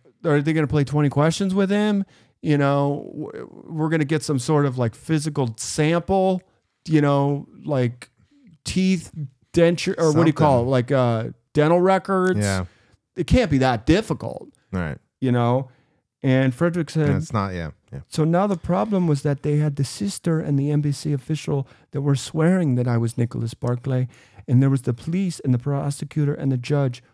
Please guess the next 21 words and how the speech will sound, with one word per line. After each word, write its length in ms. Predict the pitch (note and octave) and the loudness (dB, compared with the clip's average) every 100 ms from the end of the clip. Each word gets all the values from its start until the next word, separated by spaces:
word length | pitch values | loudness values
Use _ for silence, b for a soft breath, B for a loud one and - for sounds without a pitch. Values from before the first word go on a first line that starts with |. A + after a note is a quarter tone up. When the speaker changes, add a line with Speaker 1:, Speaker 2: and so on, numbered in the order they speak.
| b | b
Speaker 1:
who 120 | - | -4
were 160 | C#3+ C3 | 0 4
not 380 | B2+ D3 C#3+ - | 4 2 0 -2
convinced 520 | B2+ G#2+ A2+ G#2 - | -2 2 2 0 -4
at 100 | G#2+ | -4
all." 220 | F#2 - - - | -4 -10 -18 -6
Speaker 2:
Oh, 1080 | G#2+ G#2 G2+ F#2+ F2+ F2 E2 D#2+ D#2 D#2+ D#2 | -2 0 0 0 -2 -2 -4 -6 -6 -6 -6
wow. 520 | D#2+ E2+ D#2+ D2 C#2+ F#2+ | -6 -6 -6 -8 -10 -2
Speaker 1:
So 180 | C#3 | 0
the 180 | C3 C3 | 2 2
judge 640 | A#2 C3 D#3+ F#3+ B2 A2 | 0 0 2 2 0 -4
insists 480 | B2+ B2 - C#3 B2 | -6 -6 -2 -2 -2
on 160 | B2 G#2+ | -2 -4
separate 460 | - - A#2+ A2 G#2 | -4 -4 -4 -2 0
interviews, 720 | C#3+ D3 G2 - - - _ _ _ _ - | 0 0 -4 -14 -20 -20 _ _ _ _ -10
okay, 380 | A2 A2 A2 B2 - _ _ _ _ _ - | -2 0 2 -2 -8 _ _ _ _ _ -4
as 160 | A#2 A2+ | -2 0
part 440 | - C#3 C3+ C3+ | 0 2 2 0
of 100 | B2 | -2
the 160 | A2+ A#2+ | 0 2
evidence. 600 | C#3+ B2 G2+ - - - | 2 0 -4 -10 -14 -18